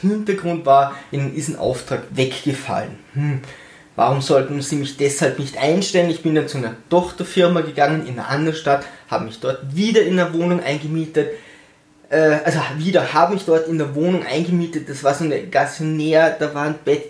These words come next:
drinnen, das war unten verschimmelt. Es war wirklich unangenehm, dort zu arbeiten. Das ist wieder so eine Probewoche und das ist alles sehr dubios, ja. Normalerweise ist das erste Monat auf Probe, ja, und du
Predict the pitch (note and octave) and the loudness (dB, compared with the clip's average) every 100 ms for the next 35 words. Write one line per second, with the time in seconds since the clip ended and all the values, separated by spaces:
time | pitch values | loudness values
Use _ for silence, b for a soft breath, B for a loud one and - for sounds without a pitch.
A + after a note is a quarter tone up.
0 | - D#3 D3+ D3 C#3 D#3+ D#3 D#3 D#3+ D#3+ | -6 -4 -2 -4 -6 -6 -6 -8 -6 -6
1 | D#3 - D#3+ D#3+ D3+ - C3 D#3 E3 E3 | -6 -4 0 0 0 -4 -4 -2 -2 -4
2 | E3 B B _ A#3 A#3+ C4 - F#3 F3 | -6 B B _ -2 2 4 4 2 4
3 | E3+ E3+ E3+ D#3 D#3 - G#2+ D3+ E3+ D#3+ | 2 0 4 2 2 0 2 4 4 2
4 | D#3 D3+ D3+ D#3+ D3+ E3 E3 E3 D3+ D3 | -2 -4 -6 -10 -8 -2 0 0 -2 -2
5 | C#3 D#3+ A#3 A3+ F#3+ D#3 D#3+ D#3+ D3+ - | -6 -2 0 2 2 4 4 4 -2 -4
6 | B B B C3 C3 B2 - - A#2 C3 | B B B -10 -8 -8 -10 -10 -8 -8
7 | - A#2+ A#2 - C3 C3 A#2 A#2 C#3+ D3+ | -8 -4 -4 -4 -8 -4 -4 -4 0 0
8 | B B B B _ _ _ - - F#3 | B B B B _ _ _ -20 -2 2
9 | E3+ D#3+ F#3 F#3 F3+ G#3 F3 F3 D3+ D#3+ | 4 6 6 4 2 -2 -6 -6 0 -2
10 | D#3+ E3 E3 E3+ D#3+ - D3+ D3+ - D3 | 0 -4 -2 -2 -4 0 0 0 -4 0
11 | G3 A3+ A3+ D#3+ E3 E3 C#3 | 4 4 4 2 0 -2 -8